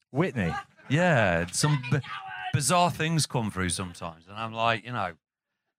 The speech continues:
Speaker 2: "Yeah, I'm not sure I'm your man."
Speaker 1: What was the pitch? How come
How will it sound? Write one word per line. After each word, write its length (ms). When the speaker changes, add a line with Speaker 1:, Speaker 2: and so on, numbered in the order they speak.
Speaker 2:
"Yeah, 200
I'm 100
not 140
sure 260
I'm 160
your 140
man." 300
Speaker 1:
What 180
was 140
the 60
pitch? 320
How 200
come 400